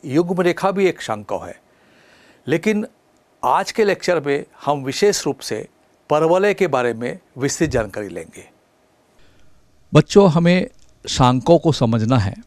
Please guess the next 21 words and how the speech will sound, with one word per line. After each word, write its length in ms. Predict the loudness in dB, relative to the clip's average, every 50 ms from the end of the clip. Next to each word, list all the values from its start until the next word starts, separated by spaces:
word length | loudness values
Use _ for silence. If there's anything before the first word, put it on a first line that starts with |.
| _ _ _ _ _ _ _ _ _ _ _ _ -20 -20 -20 -20 -10
शांकों 460 | -2 0 2 2 2 2 2 2 2
को 120 | 2 2 0
समझने 460 | 2 2 2 2 0 0 0 0 0
के 140 | 0 0 0
लिए 160 | 2 2 0
हम 360 | 0 0 -2 -4 -6 -10 -16 -20 -20 _ _ _ _ _ -20 -20 _ -20 _ _ _ _ -20 -20 -20 _ _ _ _ _ _ _ _ -20 -20 _ _ _ _ _ _ _ -10
बिंदु 500 | -2 2 4 4 4 4 2 4 2 2 2 _ _ 0
पी 280 | 2 2 2 2 0 -4 -10 _ _ _ _ _ _ _ _ _ _ _ -20 -20 -20 -8 _ 0
इस 140 | 0 0 0
प्रकार 380 | 0 0 2 6 8 8 8
गति 280 | 8 4 4 4 2 0
करता 340 | 2 0 0 0 0 0 0
है 200 | 0 0 -2 -6 _ _ _ -20 -20 -20 -20 -18 -12
कि 100 | -12 -8
किसी 340 | -4 -2 -2 0 0 0 0
निश्चित 440 | 0 0 -2 0 2 2 2 2
बिंदु 420 | 4 4 4 4 4 4 2 0 0 -2 -10 _ _ _ _ _ _ _ _ _ _ _ _ 2
एस 200 | 6 6 8 8
से 400 | 6 4 4 2 0 -2 -4 -8 _ _ _ _ _ _ _ _ _ _ _ _ _ _ _ -4 0
उसकी 300 | 0 0 0 2 2 2
दूरी 380 | 2 4 2 2 2 0 -2